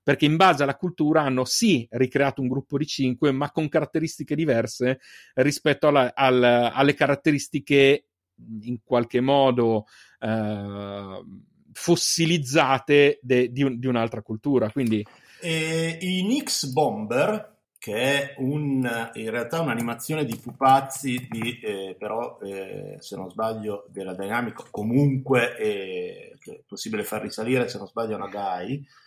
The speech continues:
Speaker 2: eh, si, si ba-, si basa su un progetto di Gonagai. In X Bomber che, eh, viene, eh, esce tra l'ottanta e l'ottantuno e lo Smizo è, eh, nero.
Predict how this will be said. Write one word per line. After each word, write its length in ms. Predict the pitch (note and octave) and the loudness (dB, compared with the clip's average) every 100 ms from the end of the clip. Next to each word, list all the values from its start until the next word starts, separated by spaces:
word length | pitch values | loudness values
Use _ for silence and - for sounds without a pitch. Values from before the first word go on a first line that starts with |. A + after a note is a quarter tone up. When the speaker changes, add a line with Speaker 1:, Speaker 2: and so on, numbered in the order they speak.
| _ _ _ | _ _ _
Speaker 2:
eh, 760 | - A#2 G#2+ G2+ F#2+ F#2 F2+ F2+ | -4 2 2 2 0 0 0 0
si, 220 | F2+ A#2+ A#2 | -2 -4 -2
si 160 | D3+ | -2
ba-, 240 | G#2+ F#2+ - | 0 0 0
si 160 | C3 | 0
basa 240 | B2 B2 A2 | 2 2 0
su 140 | - | -4
un 60 | A2 | -6
progetto 500 | G#2+ G#2+ A#2+ - G#2+ | -6 -2 -2 -2 -8
di 140 | F#2+ | -8
Gonagai. 400 | G2 G#2 G#2 G2+ A2 | -6 -4 -2 -2 0
In 60 | E3+ | -2
X 140 | - | 0
Bomber 400 | E3+ F3+ C#3 A#2 | 4 4 4 2
che, 300 | - A#2+ A#2 A#2+ | 2 2 2 0
eh, 280 | A2+ A2 G#2+ | -2 -2 -2
viene, 560 | C3 E3+ F#3+ F3+ C3+ - | 0 2 2 2 0 -2
eh, 220 | G#2+ G2+ | -6 0
esce 280 | C#3 C#3 D#3 | 2 2 2
tra 160 | B2 | 4
l'ottanta 540 | A#2+ A#2 - E3 F3+ E3 | 2 2 2 2 4 2
e 60 | |
l'ottantuno 1120 | B2 B2 - C3 C3+ G3 G3+ G#3+ G#3+ A3 - - | 2 0 0 0 0 0 4 6 8 6 2 -4
e 440 | B2 A2+ G#2+ G#2+ G#2+ | -2 0 2 2 4
lo 180 | C#3 E3+ | 6 6
Smizo 960 | C3+ C#3+ E3 C#3+ C3+ D#3 G3 - - _ _ _ _ | 6 6 6 4 4 4 4 2 -10 _ _ _ _
è, 420 | C3+ C3 C#3+ C#3 | 4 6 6 4
eh, 280 | - A2+ G#2+ | -2 0 2
nero. 420 | G#2 G#2 F2 G2 | 2 2 2 -2